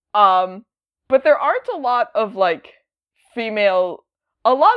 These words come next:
of female villains are sort of, you know, either, like, they're, you know, secretly, like, damaged and they just want redemption, or they're, you know, like, oh, mysterious seductresses,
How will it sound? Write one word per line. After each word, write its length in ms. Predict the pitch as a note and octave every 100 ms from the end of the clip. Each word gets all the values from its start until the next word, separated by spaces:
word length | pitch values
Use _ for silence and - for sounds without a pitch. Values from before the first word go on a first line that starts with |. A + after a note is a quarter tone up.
| A#4
of 80 | -
female 360 | D4+ C4 A#3
villains 480 | G#3 F#3+ F#3 F3+ E3 -
are 160 | E3
sort 300 | - G3 E3
of, 220 | D#3 D3+ - _ _ _ _
you 140 | F3+
know, 300 | F3 D3+ C3 -
either, 480 | F3 E3 D#3+ D3+ C#3+ - -
like, 520 | D#3+ C#3+ B2+ _ _ _ _ _ _ _ _ -
they're, 640 | C3 F3 A3+ E3 D#3 D3 -
you 180 | F#3+ B3
know, 160 | D3+
secretly, 760 | D#3+ _ - B3 F#3+ - F3 D#3+
like, 340 | D3 C#3+ - _ _ _ -
damaged 640 | G3+ F#3 F3 D#3 D3 -
and 160 | F3 D#3+
they 120 | D#3
just 280 | E3 D#3+ -
want 300 | F#3 D#3+ -
redemption, 1000 | E3+ F3+ F#3+ F3+ - F#3+ F3 D#3+ D#3+ D#3+ _ _ _
or 440 | - E3+ D#3+ D#3 C#3+ F3+
they're, 380 | F#3+ E3+ D#3+ D#3 D#3 -
you 240 | F3 F3
know, 340 | D#3 D3+ D3 D3
like, 400 | C#3+ C#3 - - _ -
oh, 240 | F3+ D#3
mysterious 800 | D3 D#3 _ - F3 E3 D3+ D3+ _ _ _ _
seductresses, 1200 | _ - D#3+ F#3+ E3+ - F3 F#3 E3+ D#3+ C#3+